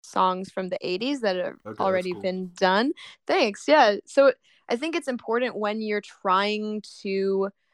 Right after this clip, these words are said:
Speaker 1: nail a genre or sort of a time, like, a nostalgic vibe, that you have some solid references. And, uh, we already were, like, uh, Lauper fans. So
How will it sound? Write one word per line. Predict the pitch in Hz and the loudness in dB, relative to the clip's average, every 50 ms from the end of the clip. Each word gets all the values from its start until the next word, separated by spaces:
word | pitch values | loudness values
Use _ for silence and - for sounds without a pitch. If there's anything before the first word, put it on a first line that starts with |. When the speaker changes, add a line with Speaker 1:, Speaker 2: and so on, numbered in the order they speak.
| _ _ _ _ - | _ _ _ _ -8
Speaker 1:
nail | 196 196 196 190 180 180 185 190 190 196 196 190 190 190 185 170 - _ - - | -6 -4 0 2 2 4 4 6 6 6 6 6 4 4 2 0 -2 _ -6 -2
a | 202 190 190 185 | 0 0 0 -2
genre | 180 170 165 170 180 180 196 202 214 214 214 208 208 208 - | -4 -6 -6 -4 0 0 2 0 0 2 2 2 2 2 0
or | - 190 185 185 - | -2 -4 -4 -4 -6
sort | - - 202 196 | -10 -10 -10 -8
of | 185 - - | -10 -10 -12
a | - 180 _ - | -14 -14 _ -16
time, | - - - 190 180 180 185 185 185 185 190 190 190 190 190 196 - _ _ _ _ - | -18 -16 -12 -8 -6 -4 -2 -2 -2 -2 -4 -4 -6 -8 -10 -12 -14 _ _ _ _ -12
like, | 202 - | -6 -4
a | 202 196 | 0 2
nostalgic | 202 208 214 - - - 190 190 196 190 196 208 190 - | 2 2 2 0 0 2 4 4 4 2 -2 -6 -6 -8
vibe, | 175 170 185 170 170 175 180 180 185 185 185 190 208 214 - _ _ _ _ _ _ _ _ _ _ 202 | -8 -6 -4 -4 -4 -4 -2 -2 -2 -2 -4 -6 -10 -12 -14 _ _ _ _ _ _ _ _ _ _ -2
that | 208 208 196 - | 0 0 0 0
you | 214 208 | -4 -2
have | 202 202 196 202 208 | 2 4 4 4 4
some | - - 240 220 202 | 0 -4 -6 -6 -6
solid | - - - - - 185 175 180 185 190 185 175 175 | -8 -12 -14 -8 -4 -4 -4 -2 -2 -2 -2 -2 -4
references. | 160 165 151 175 - - - 202 214 220 220 - 262 269 277 294 294 285 - - _ _ _ _ _ _ _ _ _ _ - | -6 -6 -6 -6 -6 -6 -6 -6 -6 -6 -6 -2 -2 0 0 0 -2 -4 -10 -16 _ _ _ _ _ _ _ _ _ _ -6
And, | 185 190 190 190 190 190 190 190 196 | -4 -2 -2 -2 -2 -4 -4 -2 0
uh, | 190 185 185 180 180 180 - _ _ _ _ | 0 2 2 2 2 0 -4 _ _ _ _
we | 220 247 | 4 6
already | 262 277 277 277 254 254 240 | 8 8 8 6 4 4 2
were, | 214 170 170 175 190 196 185 175 180 - _ _ _ _ _ | -4 -6 -6 -6 -6 -6 -6 -8 -10 -12 _ _ _ _ _
like, | - - 180 180 190 _ _ _ _ _ _ _ _ - | -14 -14 -14 -14 -16 _ _ _ _ _ _ _ _ -10
uh, | - 110 143 175 | -8 -6 -6 -6
Lauper | - - 175 180 - - 165 180 | -4 -2 -2 -2 -2 -4 -8 -8
fans. | - - - 107 117 170 196 220 233 240 233 - - - _ _ _ _ _ _ _ - | -8 -8 -8 -4 -4 -2 0 0 0 0 -2 -4 -10 -16 _ _ _ _ _ _ _ -16
So | - - - 202 180 175 165 165 160 | -10 0 4 6 6 6 4 2 -2